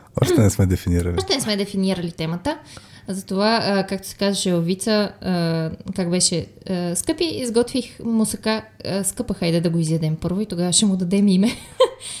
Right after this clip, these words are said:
Speaker 1: Това
Speaker 2: Така че, може би, темата на разговора ще дойде на края на този
Speaker 1: Аз,
Speaker 2: епизод.
Speaker 1: аз на всеки гост така казвам предварително, че първо да го проведем разговор, пък после ще видим за какво сме си говорили.
Speaker 2: Добре.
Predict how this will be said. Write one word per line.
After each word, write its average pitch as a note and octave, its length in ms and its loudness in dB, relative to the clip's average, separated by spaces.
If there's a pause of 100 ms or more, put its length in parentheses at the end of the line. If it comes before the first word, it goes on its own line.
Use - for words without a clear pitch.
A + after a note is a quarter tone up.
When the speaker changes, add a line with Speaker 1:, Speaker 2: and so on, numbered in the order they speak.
(100)
Speaker 1:
Това - 120 -2
Speaker 2:
Така F#3+ 40 0
че, A3 60 -6
може A#3+ 220 -6
би, A#3+ 220 -4
темата C4+ 300 0
на A3+ 100 0
разговора A#3 360 -4
ще F#3+ 160 -6
дойде F3 240 -2
на E3+ 100 -4
края D#3 400 -6
на D#3+ 80 -8
този D#3+ 300 -6
Speaker 1:
Аз, A2 140 6
Speaker 2:
епизод. F3 220 -2
Speaker 1:
аз - 120 2
на A2+ 60 0
всеки A2 240 -2
гост G2 240 2
така F2 240 0 (200)
казвам E2+ 260 0
предварително, E2+ 600 0
че G2 300 0 (140)
първо G#2+ 240 6
да F2+ 100 4
го E2+ 240 0
проведем F#2 520 4
разговор, F#2 340 2
пък - 140 -2
после - 220 2
ще G#2 100 2
видим G2 160 6
за A#2 60 4
какво - 160 -2
сме F#2 140 -2
си - 120 -4
говорили. E2 380 0 (360)
Speaker 2:
Добре. E3+ 460 0